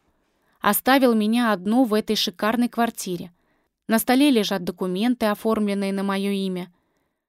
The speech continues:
Только этот факт не вызывает у меня даже улыбки. Меня не радует это. Он предложил мне новую жизнь,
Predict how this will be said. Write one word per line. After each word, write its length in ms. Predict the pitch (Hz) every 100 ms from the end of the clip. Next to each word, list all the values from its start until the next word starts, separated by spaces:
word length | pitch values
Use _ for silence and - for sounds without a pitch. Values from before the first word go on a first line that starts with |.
| _ -
Только 260 | 240 -
этот 380 | - 247 233 -
факт 340 | - 262 -
не 100 | 220
вызывает 540 | 208 196 208 254 262 226
у 40 |
меня 220 | 214 214
даже 300 | 214 220 220
улыбки. 640 | 247 254 254 175 _ 175 170 _ _ _ _ _
Меня 300 | 202 220 220
не 160 | 214 214
радует 420 | 233 226 196 180
это. 380 | - 180 175 175 - _ _ _ _ _ _ _ _
Он 180 | 240 254
предложил 600 | 262 226 233 233 285 277
мне 200 | 208 185
новую 460 | 208 233 247 269
жизнь, 400 | 240 208 170 165